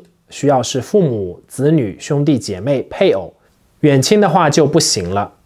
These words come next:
需要国内医院出具信函，证明病人的疾病和现状。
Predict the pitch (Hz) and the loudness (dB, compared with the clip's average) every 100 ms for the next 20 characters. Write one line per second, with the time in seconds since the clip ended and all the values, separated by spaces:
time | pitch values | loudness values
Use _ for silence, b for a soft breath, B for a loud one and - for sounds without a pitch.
0 | _ _ _ _ - - 175 151 120 113 | _ _ _ _ -12 0 2 2 2 0
1 | 127 131 139 147 123 104 - 127 135 - | 2 2 4 2 2 -2 -4 -2 -2 0
2 | 214 139 - 80 87 87 _ - 156 113 | 0 -2 -4 -12 -12 -16 _ -2 -2 -2
3 | 110 131 180 139 107 107 110 - 107 165 | -4 0 0 0 -2 -6 -8 -8 -4 -2
4 | 131 - _ _ - - 175 110 180 113 | -4 -6 _ _ -10 -4 -4 -2 -4 -4